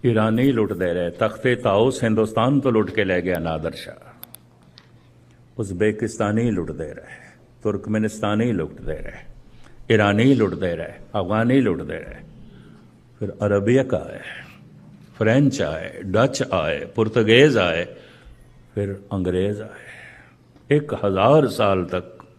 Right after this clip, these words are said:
लुटते रहे। एक हज़ार साल तक जिसनों लुटिया जाए तो रह की जाएगा फिर, रह की जाएगा फिर। ਰਹਿ ਕੇ ਹੀ ਜਾ-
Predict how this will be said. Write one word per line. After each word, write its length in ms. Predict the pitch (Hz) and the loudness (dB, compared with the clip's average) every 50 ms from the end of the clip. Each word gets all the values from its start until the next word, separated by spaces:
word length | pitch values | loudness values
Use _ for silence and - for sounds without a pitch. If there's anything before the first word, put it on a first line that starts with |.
| - - _ | -20 -10 _
लुटते 340 | 104 95 85 - 82 69 - | -2 -2 -2 -4 -6 -10 -10
रहे। 1700 | 76 71 - - - - - - - - - - - - - - - - - - - - - - - - - - - - - - - | -12 -14 -16 -20 -20 -20 -20 -20 -20 -20 -20 -20 -20 -20 -20 -20 -20 -20 -20 -20 -20 -20 -20 -20 -20 -20 -20 -20 -20 -20 -16 -8 -6
एक 200 | 123 123 - - | -6 -6 -2 -2
हज़ार 400 | 120 113 104 104 98 107 123 139 | 0 0 2 2 2 2 2 0
साल 300 | 135 - 127 117 123 127 | -2 0 0 2 2 2
तक 220 | 120 123 127 113 107 | 2 2 0 0 2
जिसनों 380 | 110 113 107 - 120 117 117 | 0 0 0 0 0 0 2
लुटिया 420 | 107 104 98 - 113 110 117 120 120 | 2 0 0 2 2 2 4 2 2
जाए 240 | 107 104 98 104 104 | 2 2 2 2 0
तो 120 | 101 107 92 | 0 -2 0
रह 200 | 101 110 120 117 | 2 2 2 2
की 200 | 113 113 98 82 | 0 -2 -4 -4
जाएगा 340 | 78 76 78 80 87 - - | -4 -6 -8 -10 -14 -18 -18
फिर, 200 | - - - - - - - - - - - - - _ _ - | -20 -20 -20 -20 -20 -20 -20 -20 -20 -20 -20 -20 -20 _ _ 0
रह 160 | 113 117 110 | 2 2 2
की 180 | 110 117 92 | 0 -2 -4
जाएगा 360 | 78 78 76 78 82 90 - - | -4 -6 -8 -10 -12 -16 -18 -20
फिर। 140 | - - - - - - - - - - - - - _ _ 107 | -20 -20 -20 -20 -20 -20 -20 -20 -20 -20 -20 -20 -20 _ _ 2
ਰਹਿ 140 | 117 117 | 2 2
ਕੇ 140 | 110 - 101 | 2 0 -2
ਹੀ 40 | 87 | -4
ਜਾ- 140 | 78 78 | -4 -6